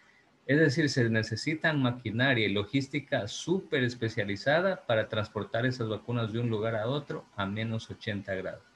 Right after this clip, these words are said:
Entonces no cuadra, no cuadra por ningún lado. Pero los medios de comunicación, que no son de comunicación, sino que algunos, no todos, claro, pero algunos son medios de desinformación y de manipulación,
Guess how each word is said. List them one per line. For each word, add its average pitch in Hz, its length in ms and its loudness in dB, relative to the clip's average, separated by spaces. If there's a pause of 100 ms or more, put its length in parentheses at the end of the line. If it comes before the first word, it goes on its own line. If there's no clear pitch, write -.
(300)
Entonces 175 300 2
no 196 200 4
cuadra, 165 320 4
no 131 220 0
cuadra 160 280 0
por 135 140 -2
ningún 135 360 2
lado. 92 200 0 (640)
Pero 160 440 6
los 101 220 2
medios 143 300 2
de 160 100 0
comunicación, 113 1080 0 (260)
que 107 100 4
no 120 220 2
son 160 220 0
de 151 120 0
comunicación, 110 800 -2
sino 123 400 2
que 123 180 4
algunos, 104 720 2
no 147 160 0
todos, 101 380 0
claro, 98 400 -2 (560)
pero 113 180 6
algunos 123 480 4
son 139 220 2
medios 143 480 0
de 113 180 4
desinformación 143 1300 2
y 131 100 6
de 110 100 2
manipulación, 127 1000 -2